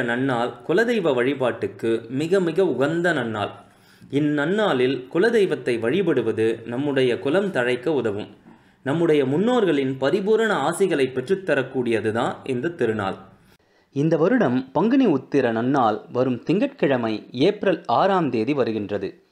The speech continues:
எனவே இந்த நோன்பை பின்பற்ற விரும்பும் அன்பர்கள் ஏப்ரல் ஆறு திங்கட்கிழமை காலை ஒன்பது மணி ஐம்பத்தி ஒன்பது நிமிடங்கள் முதல் உபவாசம் மேற்கொள்ள வேண்டும். விரதம் இருப்பவர்கள் முடிந்தவரை மூன்று வேளையும்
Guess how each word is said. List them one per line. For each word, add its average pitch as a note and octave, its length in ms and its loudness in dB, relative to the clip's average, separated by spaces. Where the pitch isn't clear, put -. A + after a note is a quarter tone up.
எனவே B2 320 0
இந்த D3 220 2
நோன்பை G3+ 440 2
பின்பற்ற F3+ 460 -2
விரும்பும் A#2 440 -2
அன்பர்கள் A2+ 480 0
ஏப்ரல் C#3+ 460 2
ஆறு C3 300 2
திங்கட்கிழமை C3+ 680 -2
காலை B2+ 420 2
ஒன்பது G3 420 2
மணி F3+ 220 0
ஐம்பத்தி G3+ 600 -2
ஒன்பது B2+ 360 0
நிமிடங்கள் C3 520 0
முதல் A2+ 220 -2
உபவாசம் C#3 600 2
மேற்கொள்ள A2 360 -2
வேண்டும். F#2+ 360 -6
விரதம் A3+ 320 2
இருப்பவர்கள் B2+ 640 0
முடிந்தவரை D3 680 0
மூன்று E3 440 0
வேளையும் A#2+ 480 0